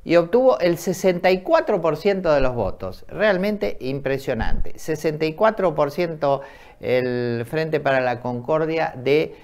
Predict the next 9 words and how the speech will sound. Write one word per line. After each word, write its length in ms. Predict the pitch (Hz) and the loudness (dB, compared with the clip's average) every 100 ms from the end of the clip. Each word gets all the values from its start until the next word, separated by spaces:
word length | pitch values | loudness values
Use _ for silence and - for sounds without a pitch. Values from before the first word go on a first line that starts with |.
| - - | -20 -12
eh, 320 | 107 113 104 131 | -4 -4 -4 -4
Misiones, 800 | 156 156 262 254 233 247 - - | -6 0 2 4 2 0 -6 -10
una 640 | 160 175 185 180 165 151 | -2 0 0 -2 2 2
fuerza 460 | 151 202 196 202 170 | 4 4 4 2 0
política 500 | 190 226 226 220 208 | 0 0 -4 -4 -4
aliada 640 | - 165 214 294 302 302 | 2 4 6 6 4 2
al 160 | 156 156 | 0 0
oficialismo 580 | 151 139 151 175 165 | -2 0 0 0 -2
nacional. 520 | 135 120 120 90 65 | -4 -4 -6 -10 -12